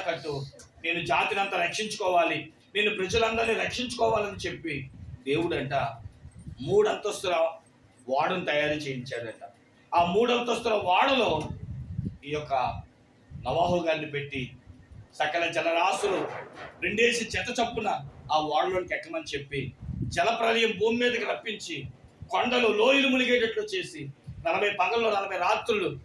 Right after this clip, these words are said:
ప్రచండమైన వర్షము చేత నాసిక రంధ్రములో జీవము కలిగిన ప్రతి వారిని దేవుడు చంపేశాడు. తరువాత నలభై రోజుల తర్వాత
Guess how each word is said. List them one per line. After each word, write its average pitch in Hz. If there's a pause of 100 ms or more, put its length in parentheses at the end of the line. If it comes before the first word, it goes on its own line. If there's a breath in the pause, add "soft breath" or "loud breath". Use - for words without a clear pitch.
(120)
ప్రచండమైన 247
వర్షము 214
చేత 156 (880)
నాసిక 196
రంధ్రములో 185
జీవము 185
కలిగిన 185
ప్రతి 175
వారిని 175
దేవుడు 165
చంపేశాడు. - (640)
తరువాత 156 (180)
నలభై 170
రోజుల 196
తర్వాత 151